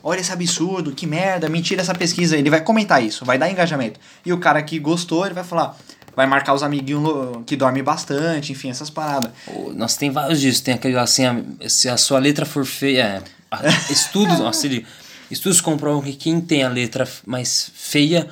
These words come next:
Speaker 2: é mais inteligente. Cara, você vai ver pessoas se marcando, marca,
Speaker 1: É.
Speaker 2: marca, marca chefe, marca amigo, fala assim, ó.
Speaker 1: E, é, e, ó, e essa, e essas pesquisas é tudo fake, grande parte delas é fake. É encomendada, encomendada não,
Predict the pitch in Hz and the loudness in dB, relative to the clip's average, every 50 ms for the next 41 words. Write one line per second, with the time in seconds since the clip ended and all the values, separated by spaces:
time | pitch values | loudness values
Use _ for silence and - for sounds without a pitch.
0 | - - - - - _ _ _ - 113 113 123 131 127 135 131 127 139 139 135 | -14 -20 -20 -20 -20 _ _ _ -10 -2 0 2 2 2 2 0 -2 -2 -2 -2
1 | 127 110 113 107 104 104 - - - - 151 139 120 98 - - 117 117 - 123 | -2 -2 -2 -4 -4 -4 -8 -8 -6 -4 -4 -2 -2 0 0 0 0 0 0 0
2 | 131 - 147 135 - 147 135 - 147 156 160 151 131 - - 139 131 123 117 120 | 0 0 0 0 2 2 4 2 4 4 2 2 2 0 0 2 2 2 2 0
3 | 123 120 - - 135 131 131 - - - - - - - 139 143 156 175 180 160 | 0 0 -2 -2 -4 -4 -4 -8 -14 -20 -20 -12 -6 -2 0 2 2 4 4 6
4 | 139 139 135 123 139 139 135 - 151 131 - - - 143 139 139 127 - - 113 | 6 4 4 4 2 0 0 -2 -4 -4 -4 -2 0 0 0 0 -2 -4 -6 -6
5 | 117 120 123 - - 127 117 120 127 127 127 - 127 123 - - 143 143 156 175 | -6 -6 -6 -6 -6 -6 -6 -6 -6 -6 -8 -8 -8 -6 -4 -2 2 4 4 4
6 | 185 - 147 160 180 196 165 147 147 170 185 190 - - - 147 143 156 170 - | 4 2 2 2 4 6 6 8 6 6 6 6 4 2 2 2 0 0 0 0
7 | 185 170 175 - - 165 147 - - 165 180 175 170 156 170 175 180 208 - - | 0 -2 -2 -2 -2 -4 -4 -4 -4 -4 -2 0 0 0 0 -2 -4 -4 -2 -2
8 | 165 160 165 170 135 117 110 139 165 196 185 175 175 - 156 165 175 175 160 151 | -2 -2 0 0 -2 -2 0 2 2 2 0 -2 -2 -2 0 0 0 0 -2 -2
9 | 151 156 165 165 180 175 170 160 151 160 160 160 - - - - - - - - | -2 0 0 0 -2 -2 -2 -2 -2 -2 -4 -6 -10 -18 -20 -20 -18 -18 -2 4
10 | 139 147 160 165 160 - 165 170 175 190 180 170 147 139 147 156 170 202 208 208 | 6 6 6 6 4 4 2 4 2 2 0 2 4 6 6 4 4 2 -2 -4
11 | - _ _ _ _ _ _ - 143 139 165 175 180 190 214 208 190 170 165 143 | -8 _ _ _ _ _ _ -6 -4 -2 0 0 4 4 4 4 4 2 0 0
12 | 113 - | -2 -4